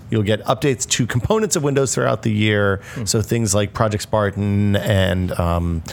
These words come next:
Speaker 1: you know, different, different subcom-, the Xbox One panel and other subcomponents of Windows will be constantly refreshed. And then there'll be a big kind of "Oh, hey, we need to support new types of hardware, and we need to give our hardware partners new ways to interact with the software,"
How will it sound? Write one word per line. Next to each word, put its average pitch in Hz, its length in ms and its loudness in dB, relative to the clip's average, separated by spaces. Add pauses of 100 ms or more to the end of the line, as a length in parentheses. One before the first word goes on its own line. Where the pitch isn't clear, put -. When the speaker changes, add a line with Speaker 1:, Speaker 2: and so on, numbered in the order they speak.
(280)
Speaker 1:
you 107 100 0
know, 85 100 2
different, 101 300 -2
different 113 380 -2
subcom-, 101 480 0
the 101 240 2
Xbox 110 560 0 (180)
One 104 400 0
panel 98 560 2
and 98 140 -2
other 101 280 0
subcomponents 98 600 0
of 95 40 -2
Windows 95 460 0 (380)
will 113 160 2
be 107 200 0 (120)
constantly 147 560 0
refreshed. 95 600 0 (260)
And 117 160 2
then 110 100 2
there'll 104 160 2
be 101 140 2
a 98 40 4
big 113 540 -2 (240)
kind 107 240 0
of 95 240 0 (340)
"Oh, 127 120 2
hey, 117 220 2
we 110 100 2
need 110 140 2
to 95 60 -2
support - 360 -2
new 104 180 2
types - 280 -2
of 98 80 -8
hardware, 135 460 0
and 113 100 0
we 107 60 2
need 104 180 2
to 101 80 2
give 95 160 0
our 98 220 2
hardware 104 280 0
partners 98 460 0
new 98 120 0
ways 95 240 2
to 104 100 -2
interact 92 360 0
with 92 140 -2
the 90 120 0
software," 98 680 0